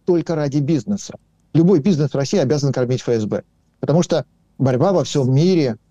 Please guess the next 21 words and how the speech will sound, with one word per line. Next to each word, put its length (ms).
покупка 440
хакеров, 840
э, 180
в-, 340
вторжение 680
в 100
американскую 560
предвыборную 560
кампанию, 720
э, 260
любые 280
другие 560
акции, 440
диверсии 760
и 140
хотя 240
бы 80
просто 280
учет 300
и 60
контроль 560